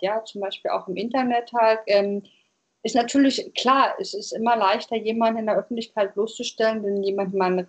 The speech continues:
Schreibfehler macht. Passiert mir ganz oft. Muss, ich ärgere mich da nicht und ich kommentiere das auch nicht, ich lösche es auch nicht. Ähm, ich schreibe denjenigen einfach hin, „Danke für deine Informationen.“ Bloß ich hätte mir gewünscht, du hättest mir eine P N geschickt.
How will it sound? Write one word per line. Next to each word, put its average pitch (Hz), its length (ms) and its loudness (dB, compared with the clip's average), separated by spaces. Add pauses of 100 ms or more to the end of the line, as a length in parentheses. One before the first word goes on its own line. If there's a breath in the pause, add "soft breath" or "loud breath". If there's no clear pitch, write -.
Schreibfehler 175 560 0
macht. 165 240 -2
Passiert 220 280 -4
mir 180 120 0
ganz 185 260 -2
oft. - 240 -4 (580)
Muss, 214 240 -8
ich 226 220 0
ärgere 220 240 2
mich 196 200 -2
da 196 120 2
nicht 226 320 -2
und 196 240 0
ich - 240 -10 (100)
kommentiere 196 600 0
das 185 200 2
auch 185 140 0
nicht, 220 180 -4
ich - 140 -16
lösche 196 240 -2
es 180 140 -8
auch 180 120 2
nicht. 226 360 -2 (480)
Ähm, 190 320 4
ich - 200 -6 (120)
schreibe 226 240 -2
denjenigen 226 440 0
einfach 214 280 -4
hin, 233 200 0
„Danke 214 260 -4
für 214 120 -6
deine 190 240 0
Informationen.“ 202 800 0 (260)
Bloß 226 140 -2
ich - 100 -4
hätte 240 140 2
mir 240 100 2
gewünscht, 226 460 -2
du 214 60 -2
hättest 202 240 -2
mir 202 60 2
eine 196 100 2
P 180 160 0
N 160 180 0
geschickt. - 460 -8